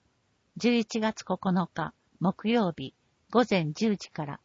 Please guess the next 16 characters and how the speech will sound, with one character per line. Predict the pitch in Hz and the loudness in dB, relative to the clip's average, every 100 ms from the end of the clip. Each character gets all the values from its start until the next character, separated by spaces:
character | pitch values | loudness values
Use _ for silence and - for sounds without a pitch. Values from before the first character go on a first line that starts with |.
| _ | _
電 | - 220 214 | 2 4 4
話 | 202 | 2
か | 190 175 | 0 0
窓 | 165 226 | 2 0
口 | 208 - 143 | 0 -4 -10
で | |
申 | 147 151 165 | -6 -4 -6
し | - | -6
込 | 156 | -4
み。 | 156 131 _ _ _ _ _ _ _ _ _ _ _ _ _ _ _ _ _ _ _ _ _ - | -4 -6 _ _ _ _ _ _ _ _ _ _ _ _ _ _ _ _ _ _ _ _ _ -2
歴 | 180 - 247 | -2 4 6
民 | 240 226 | 10 8
シ | 214 - 190 | 6 2 2
ア | 156 | 0
タ | - | -6
ー。 | 151 | -10